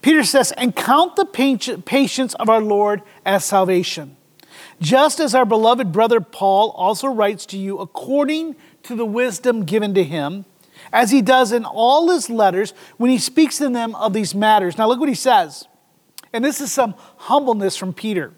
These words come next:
"There are some things in them," speaking of Paul's letters, "that are hard to understand." Amen?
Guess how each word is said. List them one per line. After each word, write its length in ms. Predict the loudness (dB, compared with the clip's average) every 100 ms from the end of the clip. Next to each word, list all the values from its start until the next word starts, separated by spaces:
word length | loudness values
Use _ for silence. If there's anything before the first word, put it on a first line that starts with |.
| _ _ _ _ _ _ _ _ -20 -6
"There 180 | 2 4
are 120 | 4
some 480 | 2 0 2 2 0
things 440 | -2 0 0 -2 -6
in 300 | -4 0 0
them," 260 | -2 -4 -8
speaking 300 | -8 -8 -6
of 100 | -6
Paul's 400 | 0 2 2 2
letters, 540 | 0 0 0 -4 -8 -20 -20 -6
"that 200 | 2 4
are 200 | 4 4
hard 540 | 2 -2 2 2 2 -2
to 120 | -6
understand." 560 | -4 -4 -6 -8 -10 -8
Amen? 540 | -6 0 0 0 -4